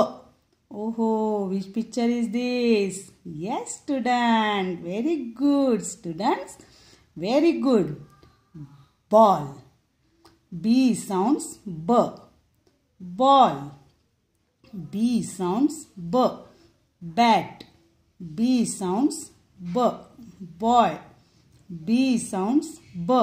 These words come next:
Butterfly. B sounds B. Butterfly. The, our next letter is C.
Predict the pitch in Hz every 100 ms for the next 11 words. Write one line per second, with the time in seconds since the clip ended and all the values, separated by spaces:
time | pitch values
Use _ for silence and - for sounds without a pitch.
0 | 175 - - _ _ 180 170 - 254 254
1 | 285 - 214 143 135 - _ _ _ _
2 | 160 185 269 240 - - 175 254 311 -
3 | 180 175 240 180 - - _ _ 185 180
4 | 277 277 320 330 240 156 127 - _ _
5 | _ _ _ _ 165 156 170 170 202 285
6 | - 226 208 185 175 165 220 339 - -
7 | - _ _ _ - - - 220 226 233
8 | 220 175 170